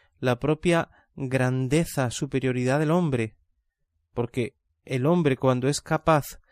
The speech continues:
de destruirse a sí mismo está mostrando hasta qué punto es dueño de sí mismo, aunque sea para hacerse más esclavo.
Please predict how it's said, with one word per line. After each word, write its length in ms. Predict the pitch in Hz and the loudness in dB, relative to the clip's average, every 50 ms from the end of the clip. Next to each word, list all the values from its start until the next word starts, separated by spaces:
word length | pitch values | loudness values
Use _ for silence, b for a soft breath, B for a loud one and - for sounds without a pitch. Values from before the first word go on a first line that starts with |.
| _ _ _ _ | _ _ _ _
de 140 | - 131 131 | -8 -4 -2
destruirse 760 | 127 123 113 - - 131 123 131 156 156 - - 135 120 104 - - | -2 -2 -2 -4 -4 -2 0 0 0 -2 -2 -2 -2 -2 -4 -4 -4
a 100 | 120 123 | -4 -4
sí 160 | - - 160 | -2 -2 -2
mismo 440 | 160 170 170 156 160 165 180 175 b b b b b _ | 0 0 0 0 0 -2 -2 -4 b b b b b _
está 260 | - 123 - - 131 | -10 -10 -4 -2 -2
mostrando 640 | 127 143 147 135 - - 156 156 156 151 170 175 b b b b b b b | -2 -2 -4 -4 -4 -2 -2 -2 -2 -2 -4 -6 b b b b b b b
hasta 340 | 127 117 - - - 131 - | -8 -8 -6 -4 -4 -6 -4
qué 180 | - 147 151 | -4 -6 -6
punto 720 | - _ _ - 196 214 202 185 151 - - 120 110 - _ - - | -6 _ _ -6 -4 -2 -2 -2 -2 -2 -2 -4 -4 -4 _ -16 -8
es 200 | - 135 127 127 | -6 -6 -6 -4
dueño 380 | - 139 139 160 156 139 127 120 | -4 -4 -4 -4 -4 -4 -4 -4
de 120 | 117 117 | -4 -4
sí 200 | 113 - - 139 | -6 -6 -6 -4
mismo, 520 | 135 135 143 143 135 - 139 123 117 117 - _ _ _ _ _ _ _ _ | -4 -2 -2 -4 -4 -6 -6 -8 -8 -8 -12 _ _ _ _ _ _ _ _
aunque 300 | - 117 117 117 - 120 | -8 -8 -6 -6 -8 -8
sea 380 | - - - 135 123 123 120 - | -4 0 0 2 2 2 0 -2
para 240 | - 127 120 120 113 | -4 -4 -2 -4 -4
hacerse 680 | - - - 123 107 - - 135 123 127 - - 123 | -6 -8 -10 -10 -8 -4 -4 -4 -4 -4 -6 -6 -4
más 260 | 123 120 123 120 - | -4 -2 -2 -2 -4
esclavo. 580 | 123 - - - - 131 131 127 123 120 120 - | -6 -8 -8 -4 -2 0 2 2 0 -2 -6 -8